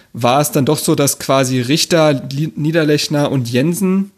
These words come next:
die beiden, also die drei Innenverteidiger, äh, von Leverkusen durchgängig angelaufen hat. Dann haben da halt Khedira und Bayer dahinter irgendwie die Zentrale bespielt und es war halt das Ziel, Leverkusen immer auf die Außen zu drängen,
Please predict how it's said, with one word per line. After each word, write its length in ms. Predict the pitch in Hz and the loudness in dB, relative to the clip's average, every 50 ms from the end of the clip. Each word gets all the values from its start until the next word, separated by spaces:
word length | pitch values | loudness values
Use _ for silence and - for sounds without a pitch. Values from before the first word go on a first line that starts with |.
| _ - | _ -6
die 60 | 160 | -2
beiden, 480 | 131 131 135 139 139 143 143 143 143 - | 0 2 2 2 2 2 0 -2 -2 0
also 180 | 143 127 131 127 | 0 0 0 0
die 120 | 135 131 | -2 -2
drei 220 | - 131 131 131 | -2 0 0 0
Innenverteidiger, 880 | 123 127 185 196 - 185 - 175 160 156 160 156 151 160 156 156 156 156 - - - - - _ _ | 2 0 0 0 0 -2 -2 0 0 0 0 0 0 0 0 0 -2 -4 -8 -14 -20 -20 -20 _ _
äh, 360 | - - 135 131 131 131 131 | -4 0 2 2 4 4 2
von 160 | 131 - 127 135 | 2 2 0 2
Leverkusen 440 | 151 165 170 - 170 156 151 156 - - | 2 0 0 0 0 0 0 0 -2 -2
durchgängig 540 | - 151 156 - - 151 151 147 151 147 - | -2 -2 -2 -2 -2 -2 -2 -2 -2 -2 0
angelaufen 580 | - 151 156 156 151 147 143 147 147 - 139 135 | 0 0 2 2 2 2 2 2 0 -2 -2 0
hat. 180 | 147 139 - 139 | 0 -2 -2 -2
Dann 140 | 127 120 123 | -2 0 0
haben 140 | 127 131 | 0 0
da 80 | 127 127 | 0 0
halt 140 | 127 123 127 | 0 -2 -2
Khedira 320 | - 123 131 135 131 135 | -4 -2 -2 0 0 2
und 240 | 131 131 123 127 - | 0 0 0 -2 -2
Bayer 280 | 120 117 127 135 135 131 | 0 2 2 2 2 2
dahinter 340 | 127 113 135 156 165 175 156 | 2 2 2 2 2 2 2
irgendwie 260 | 135 147 143 135 139 | 2 2 0 0 -2
die 80 | 127 120 | -4 -4
Zentrale 500 | - 135 123 - - 127 131 151 170 160 | -4 -4 -4 -4 -2 0 2 2 2 0
bespielt 420 | 170 156 - - - 156 156 151 | 0 -2 -4 -2 0 0 0 2
und 80 | 143 139 | 2 0
es 120 | 131 123 | 2 2
war 100 | 127 127 | 2 2
halt 160 | 135 139 131 143 | 2 2 2 0
das 160 | 127 - - | -2 -2 -4
Ziel, 240 | - 143 139 143 143 | -2 0 0 2 2
Leverkusen 540 | 131 135 135 147 139 - - 143 127 131 131 | 2 2 2 0 -2 -2 -2 -2 -2 -2 -2
immer 220 | - 135 131 139 113 | 0 2 2 2 2
auf 140 | 117 - | 2 0
die 140 | - - - - | -2 -2 -2 -2
Außen 240 | 127 - - 127 | -2 -2 -2 -4
zu 120 | - - - | -4 -6 -6
drängen, 320 | - - - - - - | -8 -8 -8 -8 -10 -10